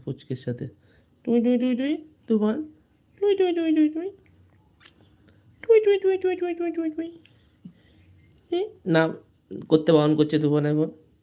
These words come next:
কি দেখছিস তুফান? বাইরে? তোমরা সবাই একটু হাই করে দাও, যারা যারা আসছে। হলো, আরে হাত পরে খাবি।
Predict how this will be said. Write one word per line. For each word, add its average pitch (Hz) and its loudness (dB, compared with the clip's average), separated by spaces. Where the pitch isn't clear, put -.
কি 185 0
দেখছিস 175 0
তুফান? 185 0
বাইরে? 156 2
তোমরা 214 4
সবাই 202 4
একটু 220 4
হাই 175 4
করে 202 0
দাও, 247 0
যারা 170 2
যারা 180 0
আসছে। 180 -6
হলো, 175 2
আরে 202 4
হাত 196 2
পরে 196 0
খাবি। 123 -4